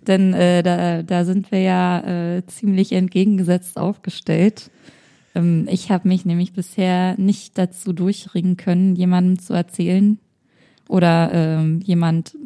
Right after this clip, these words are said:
jemand relativ Fremden zu erzählen, dass ich, äh, erkrankt bin, ähm, sondern eher nur engen Freunden,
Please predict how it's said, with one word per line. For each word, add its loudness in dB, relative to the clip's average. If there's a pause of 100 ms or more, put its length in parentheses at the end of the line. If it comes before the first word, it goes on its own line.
(260)
jemand 0
relativ -2
Fremden 0
zu -6
erzählen, -2 (640)
dass 0
ich, -2
äh, -2
erkrankt -2
bin, 2 (1400)
ähm, 0
sondern 0
eher 0
nur 4
engen 0
Freunden, 0